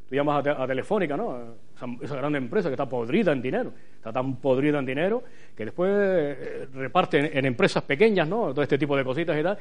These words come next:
y llega hasta Movistar, ¿no? Que está también podrido en dinero, ¿no? Y cuando tú, tú llamas, eh, que no tenemos nada contra esas personas, ¿no? Pero tú llamas para solucionar un problema, te sale, primero te sale un uruguayo, después te sale un cubano, después te sale un, un, bueno, un medio español, un vasco para allá arriba,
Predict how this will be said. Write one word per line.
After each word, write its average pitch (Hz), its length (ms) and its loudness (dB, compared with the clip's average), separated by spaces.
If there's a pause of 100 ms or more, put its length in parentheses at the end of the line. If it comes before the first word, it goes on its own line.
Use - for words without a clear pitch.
(140)
y 147 60 -2
llega 185 140 6
hasta 175 120 2
Movistar, 156 540 0
¿no? 165 80 -2
Que 139 60 -2
está 151 100 0
también 135 240 -2
podrido 147 340 0
en 139 60 -2
dinero, 170 300 0
¿no? 220 140 -4 (420)
Y 123 80 -2
cuando 127 520 2
tú, 143 120 -4
tú 156 120 2
llamas, 190 300 2
eh, 196 140 -2 (440)
que 113 120 -10
no 120 80 -6
tenemos 139 280 -2
nada 196 240 0
contra 135 220 -4
esas 131 160 -4
personas, 175 400 -6
¿no? 247 120 -8 (300)
Pero 131 160 0
tú 147 80 2
llamas 175 200 4
para 139 160 0
solucionar 139 360 0
un 185 80 -2
problema, 202 280 0
te 196 80 -2
sale, 156 220 -2
primero 156 300 0
te 190 120 -2
sale 202 160 0
un 202 100 0
uruguayo, 147 400 2 (260)
después 120 220 -4
te 165 60 -4
sale 196 180 0
un 180 460 -4
cubano, 131 380 -2 (220)
después - 220 -8
te - 80 -4
sale 185 240 2
un, 226 80 0
un, 185 500 -4 (220)
bueno, 185 300 0
un 185 120 0
medio 202 220 6
español, 170 400 2
un 165 180 0
vasco 190 280 0
para 165 80 4
allá 143 80 2
arriba, 175 220 -2